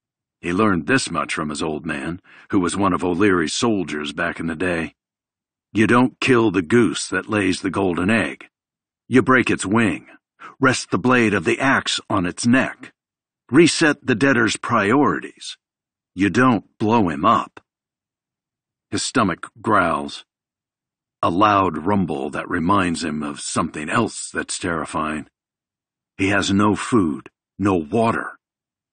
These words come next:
His mind jumps to the safety course again. There was a lot of discussion in the class about a group of Chilean miners trapped for months who survived by drinking water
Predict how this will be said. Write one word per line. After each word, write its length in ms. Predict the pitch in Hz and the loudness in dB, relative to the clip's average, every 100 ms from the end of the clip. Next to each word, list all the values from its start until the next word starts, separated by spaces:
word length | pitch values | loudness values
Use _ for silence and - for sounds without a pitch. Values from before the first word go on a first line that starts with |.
| _ _ _ _ _ _ _ | _ _ _ _ _ _ _
His 180 | 87 82 | -8 -2
mind 460 | 95 101 92 78 - _ | 0 2 0 -2 -8 _
jumps 340 | 123 107 - | -2 0 -4
to 120 | - 85 | -10 -8
the 100 | 165 | -4
safety 380 | 117 101 - | -2 -2 -4
course 340 | - 92 87 - | -4 -2 -2 -4
again. 380 | 80 85 80 - _ _ _ _ _ _ _ _ _ _ _ _ - | -4 -4 -6 -8 _ _ _ _ _ _ _ _ _ _ _ _ 0
There 100 | 117 | 2
was 140 | 107 | 2
a 60 | 113 | 2
lot 220 | 120 123 | 2 2
of 80 | 95 | 0
discussion 560 | 92 - 135 113 90 87 | -4 -2 -2 -2 -2 -4
in 60 | |
the 80 | 82 | -4
class 440 | - 107 92 76 | -4 0 0 -2
about 220 | - 90 85 | -4 -2 -4
a 80 | |
group 300 | 76 104 101 | -2 0 0
of 180 | 87 - | -4 -4
Chilean 480 | - 98 101 92 80 | -4 -2 0 0 0
miners 480 | 95 104 85 76 - - - | 2 2 0 -4 -8 -14 -4
trapped 380 | 131 104 - - | 0 0 -2 -12
for 120 | - | -4
months 400 | 87 107 78 - | 0 0 0 -4
who 120 | - | -6
survived 600 | - 98 85 98 92 - | -4 -4 0 2 2 -2
by 140 | - 90 | -4 -4
drinking 400 | 101 101 98 87 | -2 -2 0 0
water 360 | 113 110 92 | 2 2 0